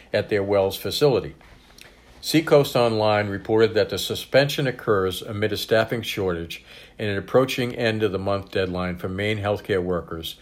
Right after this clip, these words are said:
to get vaccinated for covid nineteen. The hospital says that the staffing shortage is not a result of the mandate, and we should take their word. But the fact that in midst of existing staffing shortage, the governor continues to ignore the calls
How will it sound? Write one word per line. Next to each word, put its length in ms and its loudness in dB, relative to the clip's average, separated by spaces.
to 100 -6
get 240 -2
vaccinated 600 -4
for 80 -14
covid 380 -6
nineteen. 500 -8
The 100 -2
hospital 400 6
says 460 4
that 180 2
the 80 -4
staffing 420 2
shortage 600 0
is 160 -6
not 220 10
a 40 6
result 460 6
of 80 -4
the 60 -2
mandate, 640 -2
and 100 -6
we 100 -2
should 340 -2
take 280 -2
their 180 6
word. 480 2
But 100 -4
the 80 -4
fact 440 4
that 180 4
in 240 -8
midst 360 -4
of 300 -2
existing 680 -4
staffing 460 0
shortage, 560 -6
the 100 -8
governor 420 -2
continues 640 -8
to 120 -12
ignore 600 0
the 100 -4
calls 540 -2